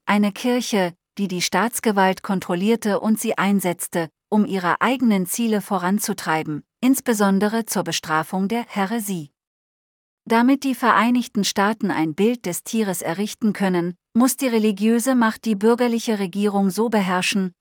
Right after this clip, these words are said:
dass die Autorität des Staates ebenfalls von der Kirche eingesetzt wird, um ihre eigenen Ziele zu erreichen.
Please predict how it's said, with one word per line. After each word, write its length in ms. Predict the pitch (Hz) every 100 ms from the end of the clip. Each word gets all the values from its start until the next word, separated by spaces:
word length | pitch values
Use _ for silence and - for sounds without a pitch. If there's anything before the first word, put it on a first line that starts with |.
| _ -
dass 180 | 220 -
die 160 | 247
Autorität 800 | 190 226 240 226 226 - 294 -
des 160 | 170 -
Staates 420 | 175 185 233 -
ebenfalls 720 | 208 226 214 - 156 147 -
von 160 | 165
der 140 | 151 151
Kirche 480 | - 240 233 202 -
eingesetzt 680 | 175 170 151 156 - -
wird, 280 | 165 160 - _ _
um 180 | 214 214
ihre 320 | 208 208 202
eigenen 460 | 185 208 214 226 226
Ziele 380 | - 214 165 147
zu 160 | -
erreichen. 600 | 131 151 151 143 - 127